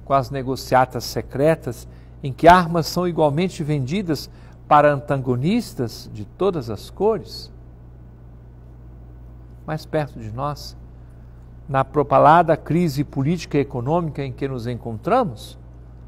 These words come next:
o impasse se agrava e as soluções ficam distantes,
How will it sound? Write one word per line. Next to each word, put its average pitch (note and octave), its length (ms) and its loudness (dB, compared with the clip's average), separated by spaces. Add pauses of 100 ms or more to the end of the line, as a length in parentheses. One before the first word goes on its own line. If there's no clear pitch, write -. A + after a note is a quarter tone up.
(360)
o - 80 -10
impasse C3+ 480 0
se - 180 -6
agrava B2+ 560 2 (640)
e C3+ 100 2
as B2+ 100 6
soluções D3+ 640 0
ficam F#3+ 260 -4
distantes, - 760 -8